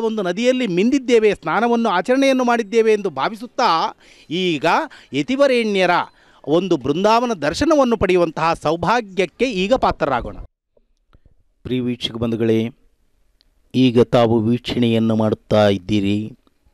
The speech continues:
ಪ್ರಸನ್ನ ಶ್ರೀ ಸುಬ್ರಹ್ಮಣ್ಯ ಸ್ವಾಮಿಯ ಸನ್ನಿಧಾನ. ರಾಮನಾಥಪುರದ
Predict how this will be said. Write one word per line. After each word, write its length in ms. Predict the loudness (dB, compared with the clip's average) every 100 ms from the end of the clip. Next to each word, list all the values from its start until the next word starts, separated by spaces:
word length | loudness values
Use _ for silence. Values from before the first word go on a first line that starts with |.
| _ _ _ _ _ _ 0
ಪ್ರಸನ್ನ 540 | 0 2 4 4 2
ಶ್ರೀ 300 | 0 0 0
ಸುಬ್ರಹ್ಮಣ್ಯ 760 | 0 -2 2 2 4 2 2
ಸ್ವಾಮಿಯ 540 | -2 0 2 4 4 2
ಸನ್ನಿಧಾನ. 520 | 0 -2 0 -2 -4 -10 _ _ _ _ _ _ _ _ _ _ _ _ _ _ _
ರಾಮನಾಥಪುರದ 1200 | 0 4 4 4 4 4 2 2 4 6 4 2